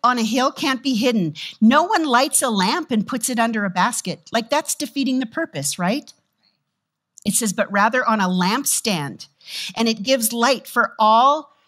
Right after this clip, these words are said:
who are in the house." Now, what this is talking about, I think, I, I, I kinda questioned, you know, the, what is, "who are in the house"? What does that mean? I think that means those who are seeking, those who want spirituality,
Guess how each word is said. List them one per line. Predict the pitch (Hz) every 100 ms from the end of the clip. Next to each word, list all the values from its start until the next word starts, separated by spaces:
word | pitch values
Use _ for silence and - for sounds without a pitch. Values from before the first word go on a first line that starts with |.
| _
who | - 269 247 -
are | 214 202 -
in | 226 233 254 254 _ -
the | 233
house." | - 208 139 180 - - - -
Now, | 254 247
what | 214 370 - 466
this | 453
is | 320 -
talking | - 233 202 - 190
about, | 170 156 139 - -
I | 254 339
think, | - 392 - -
I, | - -
I, | 202 214
I | 320
kinda | - 480 494
questioned, | - 262 - - 240 202 208 -
you | 220
know, | 190
the, | 190
what | 185 262
is, | 359 - - -
"who | 262 247
are | 202
in | 214 214
the |
house"? | 175 196 170 -
What |
does | 277 -
that | 185 -
mean? | 160 151 147 - - - -
I | 226 277
think | 294 254 -
that | 170
means | 202 185 175
those | 180 180 -
who | 208
are | 170
seeking, | 147 - 180 165 - - _ _ _ _ _ _ - _
those | 233 247
who | - 240
want | 196 226 226
spirituality, | - - 208 175 - 175 156 151 147 175